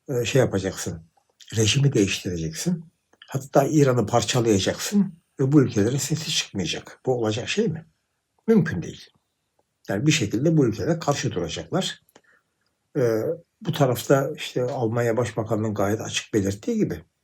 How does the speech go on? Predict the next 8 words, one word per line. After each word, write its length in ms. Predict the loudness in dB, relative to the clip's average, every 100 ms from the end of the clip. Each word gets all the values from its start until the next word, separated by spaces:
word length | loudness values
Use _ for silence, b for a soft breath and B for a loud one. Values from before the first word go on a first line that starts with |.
| _
yani 260 | -2 -2 2
İran 360 | 2 2 0
pis 280 | 2 2 2
bir 60 | 0
işi 360 | 2 0 2 4
hepimiz 400 | 4 4 2 0
adına 300 | -2 0 0
yapıyor. 640 | 0 -2 -10 -10 -8 -8